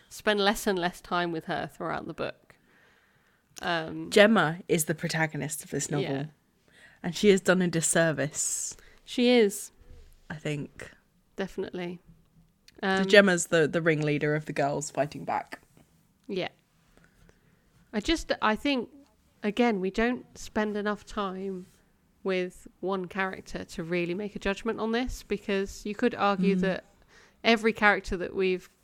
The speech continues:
Speaker 1: kind of spent time with are outsiders or
Speaker 2: Yeah.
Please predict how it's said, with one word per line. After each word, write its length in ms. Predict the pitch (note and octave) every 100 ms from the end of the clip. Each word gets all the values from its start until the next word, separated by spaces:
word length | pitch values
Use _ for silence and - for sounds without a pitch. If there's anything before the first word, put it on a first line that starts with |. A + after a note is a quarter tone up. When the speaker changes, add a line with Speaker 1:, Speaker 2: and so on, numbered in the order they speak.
| _ _ _ _ _ _ _ -
Speaker 1:
kind 200 | G3+ F#3
of 80 |
spent 320 | - - F#3+ -
time 300 | F#3 F#3+ F3+
with 380 | D3 D3+ - - -
are 380 | E3 D#3 D#3+ - _ _ _ _ _ _
outsiders 840 | E3 E3+ E3+ E3+ D#3 D3+ D#3+ - - -
or 440 | - E3+ D#3+ D#3 E3 - - -
Speaker 2:
Yeah. 360 | F#3+ F#3 F#3